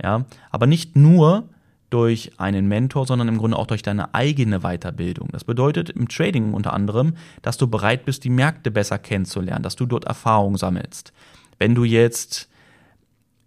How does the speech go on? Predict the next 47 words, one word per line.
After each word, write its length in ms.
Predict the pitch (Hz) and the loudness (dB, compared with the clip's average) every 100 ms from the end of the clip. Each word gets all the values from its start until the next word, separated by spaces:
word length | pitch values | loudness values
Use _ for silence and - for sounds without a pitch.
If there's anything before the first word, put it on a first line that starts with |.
| - | -10
Formel, 240 | - 196 131 | 0 0 2
sagen 140 | 151 | 4
wir, 80 | 139 | 4
Formel-eins-Fahrer 720 | 147 143 131 165 - 113 107 | 4 2 2 0 0 2 2
werden 240 | 104 104 104 | 2 2 0
möchtest, 320 | 104 127 120 | -2 -4 -2
dann 100 | 117 | -2
ist 80 | 120 | -2
natürlich 320 | 120 170 156 | -2 0 0
die 120 | 120 | 0
Weiterbildung 460 | 110 120 123 120 123 | 0 0 0 0 -2
extrem 380 | - - 135 127 | -6 -2 2 2
wichtig, 200 | 120 120 | 2 -4
dass 120 | 113 | -4
du 80 | 117 | -2
deinen 220 | 104 101 | -2 0
Coach 340 | - 147 - | 0 0 0
an 100 | - | -6
deiner 180 | 90 85 | -4 -4
Seite 200 | 80 82 | -6 -8
hast, 140 | 82 | -8
der 80 | 98 | -8
dir 180 | 117 - | -6 -4
immer 340 | 147 165 160 135 | 2 4 4 4
sagt, 480 | 117 117 135 - _ - - - | 4 2 0 -8 _ -20 -20 -4
was 360 | 113 123 - - | 2 2 0 -4
kannst 260 | 117 117 | -4 -2
du 60 | - | -6
optimieren, 480 | - 110 107 101 98 | -4 -2 -2 0 -2
was 160 | 101 | -2
musst 180 | 107 - | -4 -4
du 60 | 90 | -8
besser 160 | 95 | -6
machen. 200 | 98 107 | -6 -6
Aber 440 | - 147 143 95 - _ _ _ _ _ _ _ - | 0 2 2 0 -6 _ _ _ _ _ _ _ -6
im 120 | 104 | 0
Grunde 160 | 104 107 | 2 2
musst 180 | 104 - | 2 -2
du 60 | |
dich 400 | 101 113 113 - _ - | -4 0 -2 -4 _ -8
ja 100 | 98 | -4
selbst 420 | 101 135 165 - | 2 2 2 -4
auch 240 | - 90 - | -4 -4 -4
weiterbilden. 480 | 87 90 - 80 | -4 -4 -6 -6
Du 200 | 98 170 | 0 2
lernst 380 | 135 117 107 98 | 2 2 2 0
dazu 420 | 95 - 131 107 | -4 -4 -2 -2